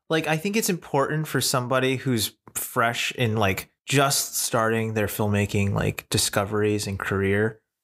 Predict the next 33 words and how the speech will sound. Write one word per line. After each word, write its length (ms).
or 80
not 180
career, 360
like, 340
like, 360
their, 300
their 140
interest 520
in 100
film, 440
to 120
watch 360
movies 420
and 140
see 260
where 220
things 340
came 280
from 220
before. 400
Like, 160
no, 200
don't 320
just 260
watch 340
movies 400
that 220
were 340
made, 440
like, 380
last 320
year. 240
See 600